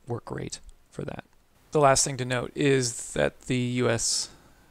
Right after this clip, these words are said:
sixteen one fifty watt switch pulls about seventeen watts at idle. Uh, the total power, power consumption will, of course, depend on how many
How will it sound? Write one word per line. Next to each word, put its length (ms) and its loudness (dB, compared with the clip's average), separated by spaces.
sixteen 600 -4
one 140 -6
fifty 260 -10
watt 300 -10
switch 400 -10
pulls 180 0
about 400 0
seventeen 640 -4
watts 520 -6
at 160 -4
idle. 380 -4
Uh, 180 0
the 120 -4
total 180 6
power, 320 4
power 300 -2
consumption 440 -8
will, 60 -10
of 100 -14
course, 280 -12
depend 300 -8
on 160 -10
how 140 -10
many 360 -6